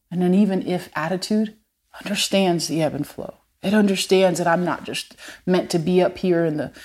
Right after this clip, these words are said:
in the mountaintops of success, but I'm meant to move and shake with whatever God is throwing my way because I'm ready, because I have an even if attitude.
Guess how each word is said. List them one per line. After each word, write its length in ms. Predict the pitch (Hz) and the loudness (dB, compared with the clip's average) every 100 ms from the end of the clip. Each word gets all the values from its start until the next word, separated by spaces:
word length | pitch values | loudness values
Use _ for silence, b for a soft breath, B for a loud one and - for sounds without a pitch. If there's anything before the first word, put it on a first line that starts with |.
| B B | B B
in 340 | 196 - 170 165 | 0 2 0 2
the 60 | |
mountaintops 760 | 160 170 175 151 - 160 - 156 | 2 2 2 -4 -6 -8 -6 -8
of 60 | |
success, 720 | - - - 175 185 - - B B B | -8 -8 -4 -2 -2 -4 -12 B B B
but 100 | 175 | 0
I'm 180 | 170 165 | 2 4
meant 220 | 170 165 | 4 2
to 80 | 165 | -2
move 540 | 160 185 185 170 165 _ _ - | 2 4 4 0 -4 _ _ -8
and 120 | 160 | -4
shake 540 | - - 170 135 - _ _ - | -2 0 0 0 -6 _ _ -8
with 160 | 165 170 | -6 0
whatever 300 | 170 160 160 | 0 2 -2
God 300 | 160 160 151 | -2 -2 -4
is 120 | 139 | -8
throwing 380 | - 160 147 143 | -6 -4 -4 -6
my 120 | 127 | -8
way 300 | 139 135 156 _ _ _ _ | -12 -12 -14 _ _ _ _
because 280 | 156 - 147 | -12 -8 -6
I'm 220 | 139 143 | -6 -6
ready, 440 | 165 160 - - _ _ _ _ _ _ _ _ _ _ _ _ _ _ _ _ _ - | -4 -2 -4 -12 _ _ _ _ _ _ _ _ _ _ _ _ _ _ _ _ _ -10
because 260 | 165 175 160 | -6 -2 -2
I 40 | |
have 200 | 147 151 | -2 -4
an 120 | 147 165 | -6 -4
even 280 | 170 156 | -4 -2
if 220 | 156 151 151 | -4 -4 -6
attitude. 640 | 151 - - - - | -6 -6 -10 -14 -16